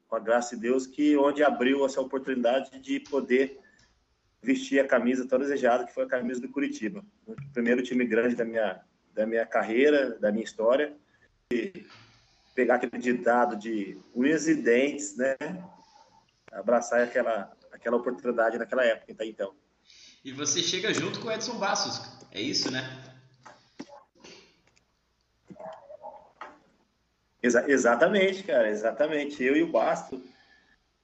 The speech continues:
Speaker 1: naquela, naquela oportunidade até, é, é, como é que é as coisas, né? É, eu praticamente, três jogos no Campeonato Paulista, eu joguei vinte e dois, cara.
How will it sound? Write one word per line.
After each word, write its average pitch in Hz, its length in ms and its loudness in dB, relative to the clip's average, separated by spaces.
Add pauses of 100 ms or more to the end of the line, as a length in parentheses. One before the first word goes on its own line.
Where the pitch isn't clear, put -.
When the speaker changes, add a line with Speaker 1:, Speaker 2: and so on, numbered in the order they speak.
(440)
Speaker 1:
naquela, 156 520 4
naquela 147 320 2
oportunidade 151 680 0
até, 139 240 0
é, 113 800 0
é, 95 400 -6 (180)
como 120 120 -6
é 135 60 -2
que 143 100 0
é - 20 6
as 151 120 -2
coisas, 117 300 -4
né? 139 180 -2 (720)
É, 98 600 -2 (100)
eu 110 120 -10
praticamente, 135 480 2
três 151 260 4
jogos 131 340 6
no 127 120 -4
Campeonato 123 400 -2
Paulista, 123 360 0
eu 131 40 -6
joguei 135 240 -2
vinte 151 200 -2
e - 60 -14
dois, 143 320 2
cara. 90 320 -8